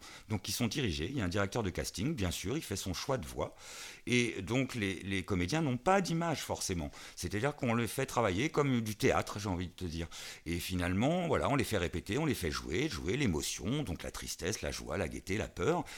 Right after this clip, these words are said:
Et ensuite, une fois que tout ça a été enregistré, les voix, je parle, hein, euh, les animateurs, ceux qui dessinent, vont travailler leur animation sur les voix enregistrées. Maintenant, quand on a des films étrangers, c'est ce qu'on appelle le doublage.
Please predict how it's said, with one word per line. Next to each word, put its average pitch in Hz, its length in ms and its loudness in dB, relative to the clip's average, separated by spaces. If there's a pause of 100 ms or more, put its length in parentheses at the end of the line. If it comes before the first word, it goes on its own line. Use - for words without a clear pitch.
(300)
Et 95 320 0
ensuite, - 640 -2
une 101 160 2
fois 139 180 2
que 110 120 -2
tout 139 200 -6
ça 147 180 0
a 139 40 4
été 110 160 0
enregistré, 80 460 0
les 110 80 4
voix, 76 240 2
je 135 100 0
parle, 67 300 -4
hein, 101 100 -2 (420)
euh, 87 240 2
les 87 360 2
animateurs, 95 500 4
ceux 131 120 -2
qui 82 160 -6
dessinent, 139 480 2
vont 92 280 -2
travailler 113 500 2
leur 123 140 4
animation 98 460 2
sur 196 360 0
les 147 120 2
voix 127 340 -2
enregistrées. 98 680 -2 (440)
Maintenant, 151 240 2
quand 151 220 0
on 156 80 4
a 156 80 4
des 127 100 2
films 123 280 0
étrangers, 98 440 0
c'est 110 140 -2
ce - 80 -8
qu'on 92 80 0
appelle 135 240 2
le 90 180 0
doublage. 76 540 -2